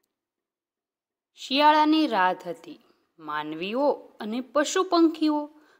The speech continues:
મીઠી નીંદર માણી રહ્યા હતા. સર્વત્ર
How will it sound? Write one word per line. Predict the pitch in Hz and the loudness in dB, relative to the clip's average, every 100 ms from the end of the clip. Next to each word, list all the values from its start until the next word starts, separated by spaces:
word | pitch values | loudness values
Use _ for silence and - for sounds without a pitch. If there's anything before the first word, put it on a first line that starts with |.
| - | -8
મીઠી | 269 277 302 311 311 302 285 294 262 247 | -2 4 6 8 8 6 2 -2 -6 -4
નીંદર | 240 233 247 330 208 170 | -4 0 4 4 2 -10
માણી | 180 170 170 226 330 | -4 -2 0 4 4
રહ્યા | 254 175 160 | 2 0 -6
હતા. | - 147 - - _ _ _ _ _ _ _ _ _ _ _ _ _ | -8 -16 -20 -20 _ _ _ _ _ _ _ _ _ _ _ _ _
સર્વત્ર | - - 175 160 190 208 294 349 277 | -20 -16 -12 -4 -4 -4 0 0 0